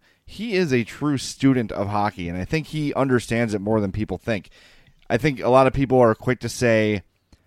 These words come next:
"Well, he just has this supreme skill, and that's why he's an elite player." He studies, and he works his ass off, and he knows his opponents. He knows the league. And, you know,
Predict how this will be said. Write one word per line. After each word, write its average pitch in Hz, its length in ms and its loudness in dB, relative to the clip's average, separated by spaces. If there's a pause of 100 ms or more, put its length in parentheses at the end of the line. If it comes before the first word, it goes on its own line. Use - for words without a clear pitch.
(180)
"Well, 135 140 8
he 143 100 2
just 139 200 0
has 123 240 4
this 110 120 -4
supreme 120 680 -4
skill, 120 440 2
and 107 140 0
that's 110 180 -2
why 110 180 0
he's 104 440 -8 (320)
an 123 120 0
elite 117 240 0
player." 131 420 0 (320)
He 190 240 -8
studies, 131 640 0
and 101 120 -6
he 180 120 -4
works 208 240 -4
his 117 120 -4
ass 143 220 2
off, 101 180 0
and 107 80 -6
he 139 120 -2
knows 131 260 4
his 107 140 -6
opponents. 196 580 -6 (240)
He 120 160 -4
knows 110 260 0
the 95 100 -6
league. 180 480 -4 (420)
And, 123 180 -8
you 117 180 -6
know, 120 140 -2